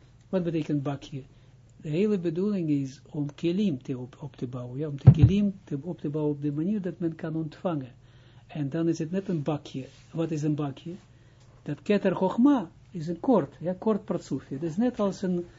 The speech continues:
net als een schaaltje. Kan je ook schaaltje zeggen. Het is niet een, niet een, niet voor alle vijf afdelingen, ja, zo'n grote, diepe kli, maar alleen maar als het ware als een schaaltje.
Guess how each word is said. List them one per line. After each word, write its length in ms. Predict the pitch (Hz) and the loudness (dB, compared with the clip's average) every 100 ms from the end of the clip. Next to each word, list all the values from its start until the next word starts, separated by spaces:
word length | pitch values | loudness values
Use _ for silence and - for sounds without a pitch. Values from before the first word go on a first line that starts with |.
| - - - | -20 -18 -4
net 240 | 185 208 | -2 2
als 220 | 202 190 | 0 0
een 120 | 185 170 | -4 -8
schaaltje. 580 | - 190 170 139 - - - - | 2 4 6 2 -6 -16 -18 -6
Kan 120 | 175 | 0
je 60 | 165 | 0
ook 120 | 190 | 0
schaaltje 520 | - 180 170 156 143 | -2 2 2 2 -4
zeggen. 340 | - 135 - - - - - - - | -8 -10 -10 -12 -16 -20 -20 -20 -18
Het 80 | - | -10
is 120 | 143 | -2
niet 160 | 175 208 | 0 2
een, 180 | 160 143 | 0 -2
niet 240 | 160 175 | -2 0
een, 180 | 165 143 - | 2 0 0
niet 220 | 170 185 | -2 -2
voor 220 | - 147 | -2 -2
alle 340 | - 196 180 143 | 0 2 2 -2
vijf 560 | - 269 285 233 - - - - - - | -2 0 2 0 -4 -20 -20 -20 -20 0
afdelingen, 800 | 190 180 151 170 160 156 151 151 | 2 2 4 4 4 4 2 2
ja, 140 | 214 | 0
zo'n 280 | 220 160 143 | 0 0 -2
grote, 500 | - 156 151 147 135 - - - - | 2 4 4 2 -4 -6 -20 -20 -18
diepe 440 | 120 139 180 - 131 | -6 0 0 0 -4
kli, 420 | - 262 285 277 | 2 6 8 6
maar 160 | 233 214 | 4 2
alleen 280 | 240 285 254 | 4 4 4
maar 140 | 247 | 4
als 220 | 240 214 | 0 -4
het 80 | 208 | -2
ware 260 | 202 202 208 | 0 -2 -4
als 140 | - - | -12 -12
een 100 | 165 | -10
schaaltje. 640 | - - 165 151 - 131 | -6 -2 0 0 -4 -12